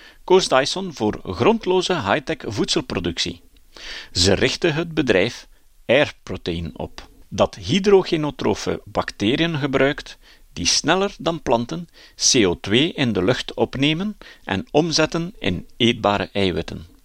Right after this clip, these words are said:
Daarnaast richtte Dyson het bedrijf Kiverdi op, dat biotechnologie gebruikt voor de productie van milieuvriendelijkere materialen en plastics. Het contrast met Shiva kan niet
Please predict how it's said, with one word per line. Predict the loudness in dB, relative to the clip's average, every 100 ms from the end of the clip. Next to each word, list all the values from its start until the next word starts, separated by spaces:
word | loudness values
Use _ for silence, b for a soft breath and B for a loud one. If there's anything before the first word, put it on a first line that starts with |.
| _ _ _ _ B B B B
Daarnaast | 2 2 2 0 0
richtte | 0 0 2 0
Dyson | 2 2 2 -2 -4
het | -4 -2
bedrijf | -2 2 2 2 -2 -16 b b b b _
Kiverdi | -2 2 4 2 0 -4
op, | -6 -8 -20 _ b b b -10
dat | -8
biotechnologie | -4 0 0 2 0 -2 -2 0 -2 -4
gebruikt | -2 2 2 2 -6 B B B -12
voor | 0 2
de | 2
productie | -4 -4 -2 0 0
van | 0 -2 -2
milieuvriendelijkere | -2 2 2 2 0 0 -4 -4 -4 -4 -8 -6
materialen | -6 -2 -2 0 0 -2 -8
en | -12 -6
plastics. | -4 -2 -4 -4 -4 -4 -6 _ _ B B B B
Het | -4 0
contrast | 0 2 2 2 -2 -8
met | -10 -2
Shiva | -2 0 -2 -4 -6 -20 -6
kan | -4 -4 -6
niet | -8 -8 -14